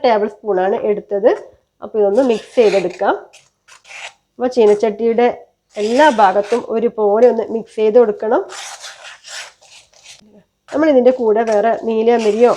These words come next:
നെല്ലിക്കപ്പൊടിയോ ഒന്നും തന്നെ ചേർത്ത് കൊടുക്കുന്നില്ല. ഹെന്നപ്പൊടി മാത്രമേ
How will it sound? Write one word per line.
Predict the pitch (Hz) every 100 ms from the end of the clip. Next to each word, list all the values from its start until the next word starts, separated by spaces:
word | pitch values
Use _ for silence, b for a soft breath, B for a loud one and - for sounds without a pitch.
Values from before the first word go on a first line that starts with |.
| - 220
നെല്ലിക്കപ്പൊടിയോ | 220 240 240 - 214 240 240 220
ഒന്നും | 269 359 320
തന്നെ | 247 240 240
ചേർത്ത് | 196 190 220
കൊടുക്കുന്നില്ല. | 208 - 190 196 208 330 - - - -
ഹെന്നപ്പൊടി | 208 208 214 226 247
മാത്രമേ | 214 214 - 262